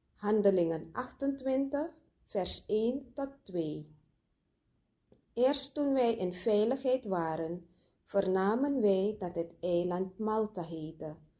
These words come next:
En de inlanders bewezen ons buitengewone menslievendheid,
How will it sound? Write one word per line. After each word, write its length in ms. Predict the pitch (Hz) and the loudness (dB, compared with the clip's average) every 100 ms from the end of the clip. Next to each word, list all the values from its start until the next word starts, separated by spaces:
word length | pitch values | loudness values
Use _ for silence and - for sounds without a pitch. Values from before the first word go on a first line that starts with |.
| _ _ _ - | _ _ _ -4
En 180 | 185 | 0
de 180 | 170 - | 0 0
inlanders 880 | 226 254 262 262 262 262 262 - 214 | 0 2 2 2 2 2 0 0 0
bewezen 680 | 202 160 156 165 - 170 - | 2 2 0 2 0 -2 -4
ons 380 | 156 156 - | -4 -4 -4
buitengewone 1000 | 147 202 269 302 294 - 277 262 262 254 | 2 4 4 0 -4 -2 0 2 0 0
menslievendheid, 1120 | 247 240 233 208 180 160 156 170 147 143 - | -2 0 0 0 -2 -6 -8 -8 -6 -6 -10